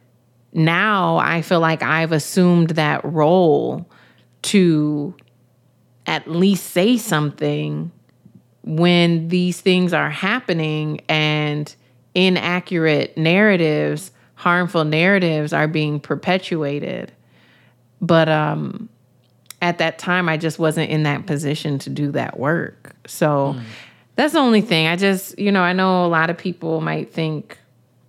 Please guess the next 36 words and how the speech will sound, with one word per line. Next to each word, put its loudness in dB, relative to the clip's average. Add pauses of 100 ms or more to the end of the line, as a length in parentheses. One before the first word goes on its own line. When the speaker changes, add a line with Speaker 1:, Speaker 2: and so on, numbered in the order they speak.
(580)
Speaker 1:
that 0
maybe 0
I, -2 (140)
I 0
wouldn't -4 (1000)
be 4
as 0
involved, 0
but -2 (600)
I -12
feel 0
like 0
if -4
I 0
could -4
<laughs> -10
go 4
back, -2
I'd -2
be 0
even 0
more 0
involved. -4 (240)
Speaker 2:
<laughs> -6 (680)
Speaker 1:
Yeah. -6 (100)
How -2
about 0
you? -2 (800)
Speaker 2:
Um, -2 (400)
you -2
know, -2
I, -6
I, -2
you, -6
you -2
went, 0